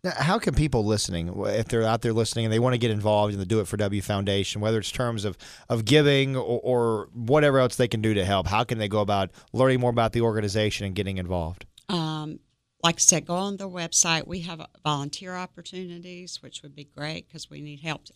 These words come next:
Speaker 2: at our events, um, or they can donate on there as well. Um, but I just encourage them to learn more about us and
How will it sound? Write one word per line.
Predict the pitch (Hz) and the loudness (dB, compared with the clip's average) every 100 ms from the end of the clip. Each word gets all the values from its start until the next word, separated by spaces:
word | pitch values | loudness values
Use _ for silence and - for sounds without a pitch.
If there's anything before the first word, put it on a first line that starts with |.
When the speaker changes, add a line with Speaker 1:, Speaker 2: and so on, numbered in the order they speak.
| - | -10
Speaker 2:
at | 143 | -8
our | 139 139 | -8 -12
events, | - 147 156 156 - - - | -12 -12 -12 -16 -16 -16 -10
um, | 147 135 135 131 _ _ _ - | -10 -10 -14 -18 _ _ _ -4
or | 147 | -2
they | 143 | -2
can | 139 147 | -6 -12
donate | 143 151 160 156 156 - | -8 -8 -6 -8 -10 -14
on | 147 143 | -16 -14
there | 143 151 151 151 151 _ _ - | -14 -14 -14 -16 -18 _ _ -4
as | 143 147 | 0 0
well. | 143 151 147 156 151 - | 0 -6 -6 -10 -12 -14
Um, | 147 139 139 139 143 _ _ _ | -14 -12 -12 -16 -18 _ _ _
but | 147 135 - _ _ _ _ - | 0 0 -4 _ _ _ _ -8
I | 139 | -6
just | 143 160 - | -4 -6 -6
encourage | 156 143 160 151 139 151 | -8 -10 -10 -10 -12 -16
them | 151 143 | -16 -16
to | 139 | -16
learn | 147 147 | -14 -14
more | 139 139 | -16 -16
about | 135 147 151 | -8 -8 -8
us | 147 151 - | -12 -10 -10
and | 135 127 131 | -12 -16 -20